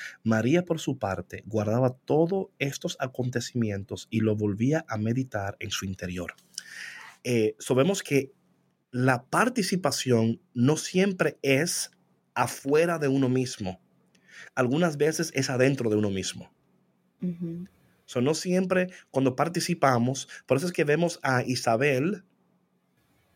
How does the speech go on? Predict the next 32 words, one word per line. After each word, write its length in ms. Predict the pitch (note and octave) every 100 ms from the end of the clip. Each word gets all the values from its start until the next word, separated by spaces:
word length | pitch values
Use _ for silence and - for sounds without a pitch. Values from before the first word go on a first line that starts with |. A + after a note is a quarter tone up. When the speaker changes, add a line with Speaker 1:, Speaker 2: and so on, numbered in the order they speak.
| _ _ _
Speaker 1:
que 240 | - B2 A#2
se 180 | - A#2+
retira. 560 | A#2 A2 C#3+ A#2+ F2+ - _ _ _ _ _ _ _ _ F3+
Speaker 2:
Ujú. 400 | F3 F3 E3+ F#3+
Speaker 1:
Vemos 260 | - C3+ D#3+
a 40 |
María 320 | D3+ C#3 D3+ -
que 80 |
sale. 400 | C3 D3 C3 E2 - _ _ _ _ -
Speaker 2:
Ujú. 360 | - - - F#3+
Speaker 1:
Pero 120 | C#3
luego 160 | D#3 F#3
vemos 220 | F3+ F#3
en 80 | F#3
un 60 |
momento 300 | F3+ F#3+ F#3 D3
que 100 | C3+
María 400 | C3 D3+ E3+ D#3
no 280 | C#3 C#3+ D3
toma 240 | D3+ D#3
la 60 | C#3+
actitud 340 | C#3+ C#3 C#3
de 60 | C#3
salir, 320 | C3 B2+ -
sino 260 | - A#2+ C3
de 100 | B2
retirarse 560 | B2 A#2+ B2 D3 C#3
y 120 | A2+ B2+
de 100 | A#2
guardar 380 | G#2+ G#2+ A#2
las 180 | C3+ B2
cosas 400 | - D3+ C#3 A#2